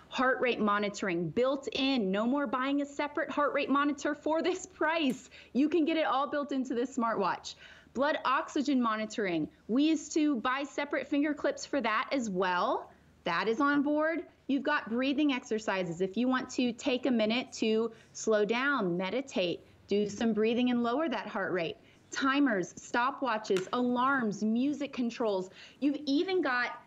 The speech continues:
settings. This is quite customizable. So I've got the digital face. You can do an analog or a digital face. It's all customizable from the app,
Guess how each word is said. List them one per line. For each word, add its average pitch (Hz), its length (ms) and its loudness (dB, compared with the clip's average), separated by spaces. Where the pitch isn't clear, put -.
settings. 220 720 -2
This 277 200 -2
is 302 140 0
quite 262 380 -2
customizable. 254 920 0
So 220 260 -2
I've 277 200 0
got 294 200 -2
the 254 80 0
digital 294 420 0
face. 302 420 -2
You 277 140 4
can 294 140 4
do 269 100 0
an 233 120 0
analog 285 520 0
or 277 100 0
a 262 40 -4
digital 254 420 -2
face. 254 460 -2
It's - 180 0
all 262 160 2
customizable 262 760 -2
from 240 200 2
the 302 80 2
app, 202 260 0